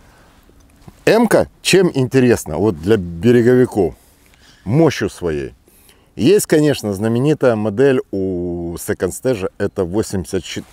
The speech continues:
четыре H. Этой моделью ловят лодочники,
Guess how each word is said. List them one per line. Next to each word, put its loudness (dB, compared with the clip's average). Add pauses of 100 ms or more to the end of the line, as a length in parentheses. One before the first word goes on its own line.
(100)
четыре 0 (1160)
H. -4 (1600)
Этой 4
моделью 4
ловят 4 (960)
лодочники, 0